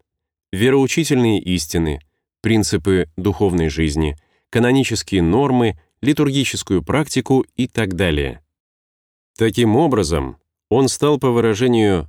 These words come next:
Алексея Хомякова, первым протестантом в христианстве. Весь епископат и прочее духовенство — только вспомогательный орган папы.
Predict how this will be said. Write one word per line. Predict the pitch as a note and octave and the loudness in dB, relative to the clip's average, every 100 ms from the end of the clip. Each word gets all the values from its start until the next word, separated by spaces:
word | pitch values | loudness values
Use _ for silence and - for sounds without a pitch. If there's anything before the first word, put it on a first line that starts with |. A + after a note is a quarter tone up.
| _ | _
Алексея | F2+ F#2+ F#2 - G2+ F2+ | -2 0 0 0 0 0
Хомякова, | D#2+ E2+ D#2+ - D3 C3+ B2+ G#2 _ _ _ - | 0 0 0 0 0 2 0 -4 _ _ _ -4
первым | C3+ E3+ D#3 D#3 | 0 2 2 2
протестантом | C3+ C3+ A#2 G2+ - A#2 A#2+ A2 G#2+ F#2 _ | 2 -2 0 -4 -2 -2 0 0 -2 -2 _
в | - | -4
христианстве. | G2+ F2+ - F#2 E2 D2+ - C2+ - _ _ _ _ - | -2 -2 -2 0 0 -4 -8 -10 -12 _ _ _ _ -10
Весь | D#2 G#2 C3+ - | -2 0 2 0
епископат | F#2+ F#2+ F#2+ - F#2+ D#2+ G#2 F#2 - | -2 -2 -2 -2 -4 -2 -2 -2 -6
и | - | -6
прочее | D#2+ G2 F#2 - | -2 -2 -2 -2
духовенство — | E2 D#2+ F2 F#2 B2 - D#2+ C2+ - _ _ | -2 -2 -2 0 0 -2 -6 -8 -10 _ _
только | C#3+ C3 - C#3 A2+ _ | -2 0 0 0 -2 _
вспомогательный | - - C3+ C3 A#2+ C3+ D3+ A2+ F2+ E2 - | -16 -4 0 2 2 0 0 0 0 0 0
орган | F#2+ E2+ E2 D2+ | -2 0 -2 -2
папы. | F#2+ D2+ C#2 A#1+ | -4 -4 -6 -10